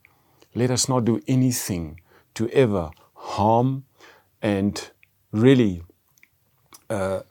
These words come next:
upset the Holy Spirit so that he removes himself from us. Always nourish it, always treasure it, always live the life that is a resemblance of Christ in us, knowing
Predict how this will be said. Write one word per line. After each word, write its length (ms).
upset 440
the 80
Holy 240
Spirit 500
so 100
that 140
he 140
removes 460
himself 440
from 220
us. 280
Always 520
nourish 680
it, 220
always 500
treasure 460
it, 160
always 460
live 380
the 140
life 760
that 440
is 340
a 120
resemblance 800
of 180
Christ 460
in 180
us, 360
knowing 640